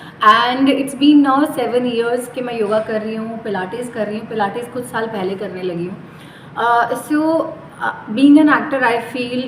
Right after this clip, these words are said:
कि लाइफ इतनी ज़्यादा, एक एक्टर की लाइफ आसान नहीं होती है, बहुत चैलेंजिंग होती है। Mentally,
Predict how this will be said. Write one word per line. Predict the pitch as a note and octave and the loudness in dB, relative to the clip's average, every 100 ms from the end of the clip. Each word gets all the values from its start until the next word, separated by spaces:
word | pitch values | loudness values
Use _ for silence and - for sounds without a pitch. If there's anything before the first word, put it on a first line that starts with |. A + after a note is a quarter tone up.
| - | -8
कि | C4 C4 A#3 | -8 -6 -4
लाइफ | G3+ G3+ A3+ - - B3 | -2 -2 -2 -6 -14 -14
इतनी | A3+ B3 C4 | -10 -8 -6
ज़्यादा, | A#3 G#3 A3+ | -4 -4 -4
एक | A3 G#3+ | -4 -4
एक्टर | A3 F#3 G3+ | -4 -8 -8
की | A3 | -10
लाइफ | A3+ G#3 G#3 - | -6 -6 -6 -8
आसान | G#3+ G#3 F#3+ F#3+ | -8 -6 -6 -6
नहीं | G#3 | -6
होती | F#3+ A3+ | -6 -4
है, | G3+ | -4
बहुत | G#3+ A3 | -4 -6
चैलेंजिंग | F#3+ F#3 G3 A3+ | -4 -4 -4 -6
होती | A#3 G3+ G3+ G3 | -4 -6 -4 -4
है। | G3+ - - - - | -4 -8 -16 -18 -6
Mentally, | A#3 A#3 A#3 B3 C4+ | -4 -2 -4 -4 0